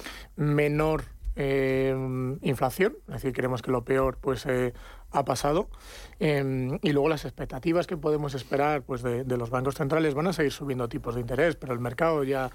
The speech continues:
ha descontado gran parte de esas subidas y creemos que, bueno, pues, eh, un menor crecimiento también puede ayudar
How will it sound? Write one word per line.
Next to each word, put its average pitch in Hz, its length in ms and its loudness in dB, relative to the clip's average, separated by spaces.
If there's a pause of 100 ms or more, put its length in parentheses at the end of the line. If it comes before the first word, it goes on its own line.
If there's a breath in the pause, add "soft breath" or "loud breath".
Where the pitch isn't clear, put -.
(280 loud breath)
ha 156 100 0
descontado 135 460 0
gran 131 180 -4
parte 139 240 -2
de 131 60 2
esas 123 180 -4
subidas 135 440 0 (420 loud breath)
y 170 140 2
creemos 135 420 2
que, 151 80 2
bueno, 156 260 2
pues, 131 280 -2
eh, 120 380 0 (580)
un 151 240 2
menor 147 440 2
crecimiento 156 560 0
también 127 300 -4
puede 131 180 2
ayudar 135 460 2